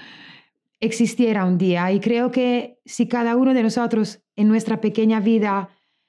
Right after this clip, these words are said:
porque somos formigas, hormigas en este, en este, si mi-, si nos miramos desde el alto, pero si cada uno de nosotros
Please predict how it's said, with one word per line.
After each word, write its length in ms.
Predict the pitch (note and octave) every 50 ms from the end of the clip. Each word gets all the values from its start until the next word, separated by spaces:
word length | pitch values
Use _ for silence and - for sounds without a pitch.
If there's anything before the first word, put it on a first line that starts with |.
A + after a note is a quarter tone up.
| _ _ _ _ _ _
porque 240 | G#3+ F#3+ - G3+
somos 400 | F3+ - A#3 A3+ G#3+ G#3+ G3+ -
formigas, 760 | - G#3+ G#3 G3 G#3 G#3 G3+ F3+ F#3 F3+ F3 F3 - - _ _ _ -
hormigas 680 | G#3+ G#3+ G#3 G#3+ A3 G#3+ F3+ F#3+ F3+ F#3 - - _ -
en 120 | G3 F#3+
este, 500 | F#3+ F#3 F3+ F#3 G3 F3+ F3 E3 - - _ G3
en 100 | G3 G3
este, 260 | F#3+ F3+ F#3 - -
si 140 | - - G3+
mi-, 180 | G3 G#3 G3+ -
si 140 | - A3
nos 180 | G#3 G3+ F#3+ F3
miramos 400 | G#3 G#3 G3+ G3+ G3 G3 G3+ F3
desde 280 | F#3 F#3+ E3+ F3+ G3 F#3+
el 60 | F#3
alto, 500 | E3+ F3 F3+ F3+ F3 G3 G#3 A#3 B3+ F4 - _ _ _ _ _ _ _ _ _ _ _
pero 180 | - A3+ A3 G#3+
si 120 | - A#3 A#3
cada 280 | A#3 B3 B3 C4 C4
uno 160 | C#4 C#4+ C#4+
de 100 | C#4 B3+
nosotros 560 | A3+ A3+ A3 B3 A3+ A3 - G#3 G3+ F#3+ -